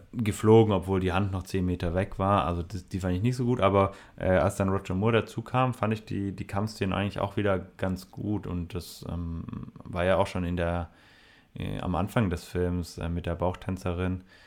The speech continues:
äh, wo die, wo die Kämpfe eigentlich wieder, wieder gut geworden oder sind, weil die waren ja, ähm, zwischenzeitlich auch mal ganz furchtbar, äh, vor allem furchtbar vertont.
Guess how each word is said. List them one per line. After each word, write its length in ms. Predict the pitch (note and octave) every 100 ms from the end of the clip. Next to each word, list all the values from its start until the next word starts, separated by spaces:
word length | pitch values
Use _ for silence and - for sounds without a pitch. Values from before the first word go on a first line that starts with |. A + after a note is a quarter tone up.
| - _ -
äh, 100 | E2+ D#2+
wo 120 | F2
die, 360 | F2+ F2 E2+ E2+
wo 60 |
die 160 | E2+ D#2+
Kämpfe 480 | - G2+ A#2+ C3 -
eigentlich 300 | G#2 A2 G#2+
wieder, 360 | G2+ G2 F#2+
wieder 200 | F#2+ G2+
gut 200 | G2+ B2+
geworden 560 | - E2+ F2 F2 E2+ F2 F2+
oder 280 | E2+ E2 E2 F2+
sind, 320 | F2+ G#2 G#2
weil 120 | F2
die 120 | F2
waren 200 | F2+ F#2+
ja, 380 | G2 F2 E2+ F2+
ähm, 240 | E2+ E2 D#2+ - _ _ _ _ - - - -
zwischenzeitlich 640 | - F#2 G2+ F#2 F2 F2+ E2+
auch 60 |
mal 120 | E2+ E2
ganz 200 | E2+ -
furchtbar, 640 | F#2+ F#2 - E2+ F#2+ - - - - -
äh, 320 | - F2 E2 D#2+
vor 180 | -
allem 200 | D#2+ E2+ E2+ -
furchtbar 380 | - F#2 - E2
vertont. 680 | - E2+ - F#2 G2+ A#2+